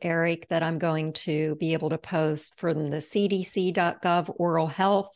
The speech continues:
and mouth, mouth healthy dot org. So there are recommendations there, as well as the A D A dot org. There are plenty of things we can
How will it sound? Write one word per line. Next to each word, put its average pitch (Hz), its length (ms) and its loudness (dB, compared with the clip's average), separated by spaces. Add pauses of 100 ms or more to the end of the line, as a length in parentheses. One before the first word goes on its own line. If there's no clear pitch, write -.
(520)
and 160 300 0
mouth, 175 320 4 (500)
mouth 175 420 2 (200)
healthy 247 720 2 (260)
dot 160 320 2
org. 208 440 4 (360)
So 175 420 2
there 165 280 4
are 156 100 0
recommendations 165 880 0
there, 165 300 2
as 160 120 -2
well 160 220 2
as 151 80 -2
the 156 220 -2
A 165 180 2
D 156 200 0
A 180 180 2
dot 170 340 2
org. 156 480 0
There 165 200 2
are 156 200 -4
plenty 226 380 2
of 170 80 -2
things 165 420 -8
we 151 160 0
can 143 360 -4